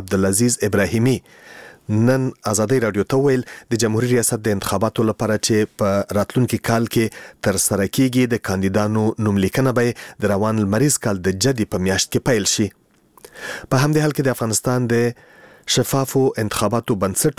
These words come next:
وایي د شفافو انتخاباتو لپاره باید د انتخاباتو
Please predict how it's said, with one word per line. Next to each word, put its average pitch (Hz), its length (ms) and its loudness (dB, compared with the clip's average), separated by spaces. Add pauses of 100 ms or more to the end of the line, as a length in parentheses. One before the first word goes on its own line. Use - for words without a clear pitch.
وایي 135 200 4 (120)
د 117 320 0
شفافو 120 500 0
انتخاباتو 104 640 0
لپاره 98 380 0 (1300)
باید 127 260 2
د 120 80 0
انتخاباتو 113 540 -2